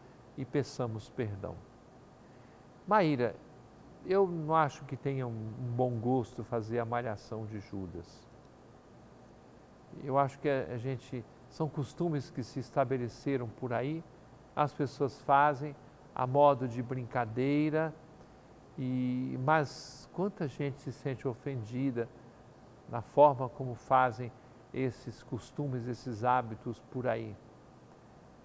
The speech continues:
Então, Nosso Senhor, como é que foi a, vamos dizer assim, o destino de Judas?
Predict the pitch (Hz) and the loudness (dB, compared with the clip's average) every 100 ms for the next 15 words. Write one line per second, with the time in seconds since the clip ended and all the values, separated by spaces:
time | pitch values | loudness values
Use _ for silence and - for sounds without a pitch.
0 | - 170 165 110 - - 160 190 165 135 | -14 -4 -2 -2 -6 -8 4 4 4 -2
1 | - 175 196 123 - - - 170 170 - | -2 4 4 4 -4 -20 -10 -4 -4 0
2 | 160 151 131 - - - - 135 131 123 | 6 6 6 0 -20 -20 -14 -8 -4 2
3 | 143 131 156 147 135 131 - - 151 139 | 2 2 -2 0 2 2 -2 -6 -2 -2
4 | 120 113 131 123 98 90 - | -2 -2 0 0 -2 -8 -14